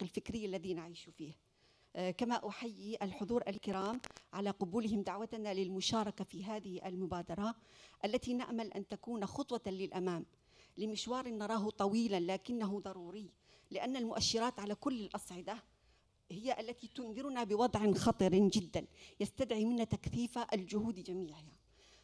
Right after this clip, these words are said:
من هذا المنطلق يمكنني أن أقدم تعريفا موجزا عن فكر الدكتور شحرور، رغم علمي بأنه بال-، بحقه كاملا. آه، ف-، فمنهج الدكتور شحرور يقوم على مبدأ قراءة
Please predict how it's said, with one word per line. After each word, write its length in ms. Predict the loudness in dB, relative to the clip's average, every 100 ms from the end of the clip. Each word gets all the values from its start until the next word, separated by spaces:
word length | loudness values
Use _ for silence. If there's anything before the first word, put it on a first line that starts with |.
| -2
من 120 | 0
هذا 200 | 2 0
المنطلق 560 | 0 -2 -2 -2 -4 -8 -20 -12
يمكنني 580 | -10 -10 -10 -8 -8 -8
أن 80 | -10
أقدم 440 | -10 -8 -6 -4
تعريفا 500 | -4 -2 0 -2 0
موجزا 640 | 2 4 4 4 2 -2 -2
عن 160 | -4
فكر 360 | -4 -2 -2 0
الدكتور 420 | -2 -4 -8 -10
شحرور، 460 | -10 -14 -10 -8 -10 -14 -20 -8 -2
رغم 220 | -2 0
علمي 320 | 0 0 0
بأنه 300 | 0 -2 -2 -4 _ _ _ _ _ _ -20 _ _ _ -14
بال-، 320 | -8 -6 -6 -8 -6
بحقه 460 | -6 -6 -4 -4 -2
كاملا. 420 | -4 -2 -4 -6 -16 _ _ _ _ -8
آه، 100 | -8
ف-، 160 | -8 -18 _ -20 -20 -20 _ _ _ -20 -20 _ -12
فمنهج 440 | -4 0 2 2 0 -4
الدكتور 400 | -6 -8 -6 -6
شحرور 540 | -6 -10 -8 -6 -4
يقوم 380 | -6 0 0 2
على 340 | 0 4 2 0 -14 -4
مبدأ 300 | -4 -2 -4 -4
قراءة 300 | -2 -2 -2